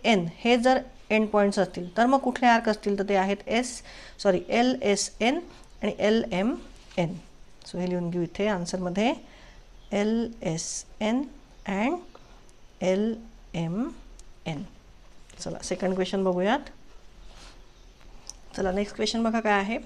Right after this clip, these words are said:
write the names of arcs that points A, B, C, D in the given circle give rise to. म्हणजे ए, बी, सी, डी ह्यांनी तयार होणारे आर्क कुठले कुठले आहेत? आता आपण आधी काय लिहून घ्यायचं आहे? ए आणि बी एंड पॉइंट्स असलेले आर्क आपण लिहून घेऊ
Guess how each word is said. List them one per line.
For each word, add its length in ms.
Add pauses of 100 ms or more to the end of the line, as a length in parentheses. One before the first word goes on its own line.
(220)
write 260
the 80
names 360
of 200
arcs 260
that 240
points 380
A, 160
B, 180
C, 240
D 140
in 120
the 140
given 320
circle 380
give 220
rise 320
to. 60 (520)
म्हणजे 200
ए, 160
बी, 180
सी, 160
डी 160
ह्यांनी 280
तयार 240
होणारे 340 (440)
आर्क 320 (180)
कुठले 240
कुठले 260
आहेत? 380 (760)
आता 160
आपण 200
आधी 180
काय 180
लिहून 180
घ्यायचं 260
आहे? 280
ए 80
आणि 240
बी 160
एंड 220
पॉइंट्स 300
असलेले 320
आर्क 240
आपण 180
लिहून 260
घेऊ 220